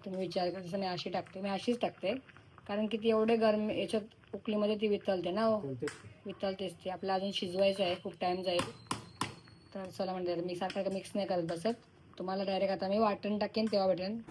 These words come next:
Speaker 1: इकडे आपली चिंबोरी होते मस्त, आणि चिंबोरी बोलला तर आपल्याला काय पाहिजे?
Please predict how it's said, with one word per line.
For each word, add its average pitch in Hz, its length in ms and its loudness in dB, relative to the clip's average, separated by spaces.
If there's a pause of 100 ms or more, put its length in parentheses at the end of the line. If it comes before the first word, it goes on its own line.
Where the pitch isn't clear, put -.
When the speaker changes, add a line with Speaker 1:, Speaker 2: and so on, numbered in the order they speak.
Speaker 1:
इकडे 208 220 0
आपली 214 240 0
चिंबोरी 226 460 4
होते 233 260 6
मस्त, 220 360 4 (1000)
आणि 240 460 8 (480)
चिंबोरी 269 380 12
बोलला 285 320 12
तर 285 60 12
आपल्याला 277 260 10
काय 262 200 10
पाहिजे? 269 300 12